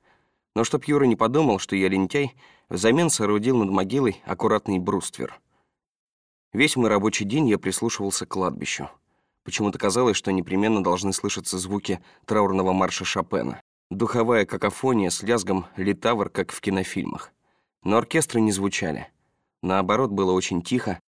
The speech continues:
разве иногда драли горло зычные вороны. Я прикладывался к безмолвию и левым, помрачнённым ухом на предмет чего-то странного, потустороннего, но ничего не услышал, кроме белого шума природы,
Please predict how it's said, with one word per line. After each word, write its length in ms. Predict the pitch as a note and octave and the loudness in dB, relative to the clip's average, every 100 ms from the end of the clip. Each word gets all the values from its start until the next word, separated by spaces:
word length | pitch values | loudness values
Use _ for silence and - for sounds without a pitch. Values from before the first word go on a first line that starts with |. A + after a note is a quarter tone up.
| _ _ | _ _
разве 380 | G#2 B2+ A#2 A#2+ | 0 0 4 4
иногда 300 | A#2+ B2 C#3+ | 2 2 0
драли 280 | G#2 G#2 G2 | 2 2 0
горло 480 | F#2 A#2+ G#2+ F#2 - - | 0 2 2 0 -6 -6
зычные 520 | F#2+ A2 - G2 F#2 | -2 0 0 0 0
вороны. 460 | F#2 F#2 D#2+ G1+ - _ _ _ _ | 0 0 0 -4 -12 _ _ _ _
Я 160 | F2+ C#3+ | 0 2
прикладывался 680 | C3 B2+ C3+ B2+ B2 A2+ G#2+ | 2 0 0 2 2 2 0
к 40 | |
безмолвию 600 | G2+ G#2 A#2+ C3+ A2+ G#2+ | 0 2 2 2 2 0
и 140 | - G2+ | 0 2
левым, 400 | A2+ B2 F2 F2+ - | 2 2 0 -4 -4
помрачнённым 680 | G#2 G#2+ G#2 - A#2 G2+ G#2+ | 0 2 0 0 0 2 2
ухом 300 | C3+ - F2 | 0 -2 -2
на 80 | F#2 | -2
предмет 440 | F#2 G2+ A2 - - | -2 0 0 -2 -12
чего-то 340 | - G2+ G2 - | -6 -4 -2 -2
странного, 600 | - - A#2 G2 B1 - _ _ _ | -2 0 2 0 -2 -8 _ _ _
потустороннего, 840 | G#2 - - F2+ F#2 A2 F2+ D#2 D#2+ _ _ _ - | -6 -2 -4 0 0 2 0 -2 -8 _ _ _ 0
но 80 | A2 | 2
ничего 260 | A#2 C#3 | 2 0
не 100 | C#3+ | 2
услышал, 440 | C#3+ C3+ D3 - F#2 | 2 2 0 0 -6
кроме 280 | G2 G2 F#2+ | -2 0 0
белого 360 | G2 G2+ F#2+ | 2 2 2
шума 260 | - G2 F#2 | -2 -2 -2
природы, 540 | G2 G2 F2+ - - | 0 0 0 -4 -8